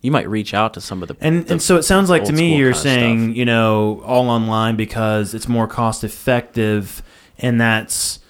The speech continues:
Speaker 2: perhaps more bang for the buck, but not necessarily, um,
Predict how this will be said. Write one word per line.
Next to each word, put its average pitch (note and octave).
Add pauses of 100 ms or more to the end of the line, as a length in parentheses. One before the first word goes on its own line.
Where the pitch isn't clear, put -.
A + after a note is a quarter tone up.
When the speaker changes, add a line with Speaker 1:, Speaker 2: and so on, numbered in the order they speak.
(920)
Speaker 2:
perhaps A#2+
more A#2
bang A2+
for A2
the G#2
buck, A2
but F2
not A2+
necessarily, G#2+ (960)
um, F#2